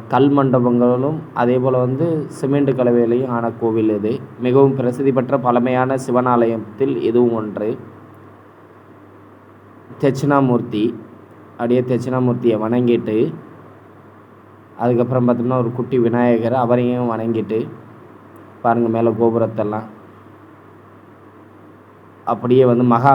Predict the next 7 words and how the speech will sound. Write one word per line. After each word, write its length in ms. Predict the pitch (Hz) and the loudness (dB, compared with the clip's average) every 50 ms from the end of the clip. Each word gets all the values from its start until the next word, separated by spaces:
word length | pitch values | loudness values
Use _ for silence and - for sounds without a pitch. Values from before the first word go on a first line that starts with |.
| 127 113 120 | 4 2 0
கணபதி 360 | 120 120 113 113 104 113 107 - - - - - - - - - - - - | -2 -2 -4 -4 -4 -4 -6 -8 -14 -20 -20 -20 -20 -20 -20 -20 -20 -20 -10
கிழக்கு 280 | - 127 120 120 120 113 104 | -4 -4 -4 -2 -4 -6 -4
புறமாக 400 | 113 113 113 117 113 113 113 107 117 | -4 -4 -2 -2 -2 -2 -2 -2 -4
காட்சியளிக்கின்றார். 840 | 113 113 - 117 107 104 101 101 110 104 104 101 107 113 120 120 - - - - 110 | -6 -6 -6 -8 -6 -6 -6 -6 -6 -8 -8 -4 -4 -4 -4 -4 -8 -10 -6 -4 -2
அவரையும் 340 | 113 120 123 120 117 110 | 0 0 0 0 -2 -2
வணங்கிட்டு 340 | 110 113 113 110 107 98 113 123 | -4 -6 -4 -4 -4 -4 -4 -4
இந்த 120 | 113 120 | -2 -2